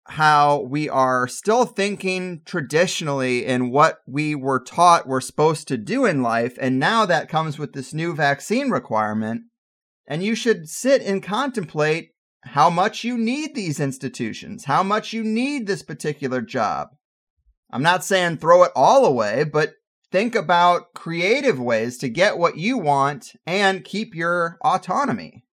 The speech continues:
I definitely don't think the right approach is, "Well, I'll get this jab 'cause my job is making me, and then it'll all be over." A job that would demand such a thing is not a job you want.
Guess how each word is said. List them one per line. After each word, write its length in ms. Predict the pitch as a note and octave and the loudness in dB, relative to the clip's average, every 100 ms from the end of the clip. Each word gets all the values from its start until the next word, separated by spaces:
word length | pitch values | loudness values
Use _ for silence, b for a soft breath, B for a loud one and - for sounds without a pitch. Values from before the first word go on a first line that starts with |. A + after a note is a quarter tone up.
| _ _ _ _ _ _ _ | _ _ _ _ _ _ _
I 80 | G#2+ | -12
definitely 500 | A2+ F3+ A3+ A3+ A3+ | -2 0 0 0 0
don't 400 | F#3+ F#3 F#3 - | 0 2 2 0
think 240 | E3+ F3+ - | -4 -4 -4
the 100 | D#3+ | 0
right 220 | E3 E3 | 2 2
approach 520 | D#3+ - D#3+ E3 - | -2 0 0 0 -2
is, 280 | D3+ C#3 C3 | -2 -2 -2
"Well, 360 | E3+ A3 G#3+ G3+ | 0 2 4 2
I'll 120 | E3+ | 2
get 260 | E3 G3 | -2 -4
this 220 | F#3+ F3 - | -6 -8 -8
jab 500 | - E3+ E3 E3+ C#3+ | -4 -2 0 0 0
'cause 200 | D3+ C#3+ | -2 0
my 180 | C#3 | -2
job 380 | B2 D#3 D#3 E3 | -2 4 4 4
is 120 | D3 | 0
making 540 | C3 D#3+ G#3 A3 D#3 C3+ | -2 0 0 -2 -4 -2
me, 240 | C3+ C3+ | -2 -2
and 180 | C3 C#3+ | -2 0
then 140 | E3 | 0
it'll 180 | E3 D3+ | 2 4
all 200 | C#3+ C#3+ | 4 4
be 180 | C3+ B2 | 2 0
over." 480 | A#2 A2 - - _ _ _ _ _ _ _ | 0 -2 -6 -18 _ _ _ _ _ _ _
A 100 | A2+ | -8
job 380 | B2 D3+ G#3+ G3+ | 0 2 4 0
that 100 | D#3 | -6
would 100 | C#3+ | -4
demand 460 | B2+ C3 F3+ G#3 | -2 0 -2 -4
such 240 | - F3+ F#3 | -4 -6 -4
a 60 | |
thing 380 | F3+ D#3 D#3 D#3 | -6 -4 -4 -4
is 200 | B2+ A#2+ | -4 -2
not 340 | B2+ C#3 D3+ C#3+ | 2 2 2 0
a 120 | D3 | -2
job 360 | C3+ B2 B2 | 0 -2 -2
you 160 | B2 A#2+ | -4 -6
want. 440 | A2 G2 E2+ - | -6 -8 -10 -16